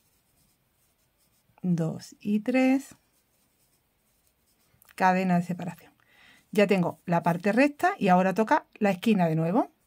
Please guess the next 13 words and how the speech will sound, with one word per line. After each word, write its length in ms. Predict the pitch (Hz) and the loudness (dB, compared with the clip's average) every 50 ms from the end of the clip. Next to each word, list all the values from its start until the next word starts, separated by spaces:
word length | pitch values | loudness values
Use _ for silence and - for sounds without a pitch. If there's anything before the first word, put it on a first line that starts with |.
| _ | _
De 180 | - 175 185 190 | -2 0 2 2
nuevo 240 | 185 180 175 175 175 | 2 4 2 2 2
repito, 520 | 185 190 196 233 247 233 214 277 277 269 | 2 0 2 2 0 2 2 0 -2 -2
tres 200 | - 175 170 175 | -2 -4 -4 -2
puntos 340 | - 185 175 160 170 160 156 | -2 -2 -2 0 0 -2 0
altos 440 | 175 175 175 175 - 180 170 170 - | 0 -2 -2 -4 -4 -4 -4 -4 -2
alargados, 540 | - 196 202 214 214 233 233 233 220 233 226 | -2 0 0 0 2 2 2 2 2 0 0
dos 160 | 190 185 180 | 0 -2 -2
cadenas, 400 | 180 - 214 202 214 208 208 214 | -2 -2 -2 0 0 0 0 -2
tres 140 | 208 190 165 | -2 -4 -6
puntos 320 | - - 180 170 180 170 180 | -4 -2 -2 -2 -2 -4 -4
altos 280 | 202 190 - 226 214 | -6 -4 -2 0 2
alargados, 520 | 214 233 247 240 240 226 214 208 208 220 | 2 4 2 4 4 6 6 6 4 2